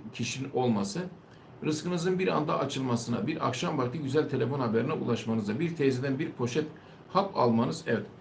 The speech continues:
Eğer ki bazı atılımları yapacaksanız şimdi zamanı değil, biraz daha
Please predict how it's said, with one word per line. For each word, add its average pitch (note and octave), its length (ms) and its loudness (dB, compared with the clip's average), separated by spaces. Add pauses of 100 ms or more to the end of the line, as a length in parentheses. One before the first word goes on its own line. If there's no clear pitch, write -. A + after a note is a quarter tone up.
(300)
Eğer C#3+ 300 4
ki A#2+ 240 -2 (100)
bazı D3+ 300 4
atılımları A#2 500 2
yapacaksanız C3+ 640 0
şimdi D3+ 300 0
zamanı A2 420 2
değil, D3+ 240 2
biraz B2 300 4
daha C#3+ 320 0